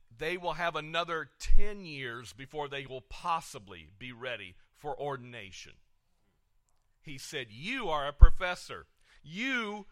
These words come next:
can figure this out and help us." I said, "What, they need to learn public speaking?" I s-,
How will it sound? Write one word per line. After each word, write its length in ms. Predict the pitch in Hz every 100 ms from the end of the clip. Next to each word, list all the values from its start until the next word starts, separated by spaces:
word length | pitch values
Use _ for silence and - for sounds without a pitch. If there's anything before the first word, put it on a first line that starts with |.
| -
can 200 | 202 185
figure 400 | 143 202 185 190
this 280 | 175 170 -
out 540 | 147 110 90 - - - - _ _ _ _ _ _ _ _ _
and 200 | 147 139
help 440 | 107 - 165 139 -
us." 640 | - - - - - - _ _ _ _ _ _ _ _ _ _ _ _ _ _ _ _ _ _ _ _ _ _ _
I 80 | 143
said, 140 | - - 113 - 110
"What, 220 | 135 151
they 140 | 113 127
need 220 | 131 147
to 80 | 147
learn 280 | 120 131 120
public 360 | 147 107 95
speaking?" 600 | - - 104 156 233 247 233
I 100 | 139
s-, 180 | -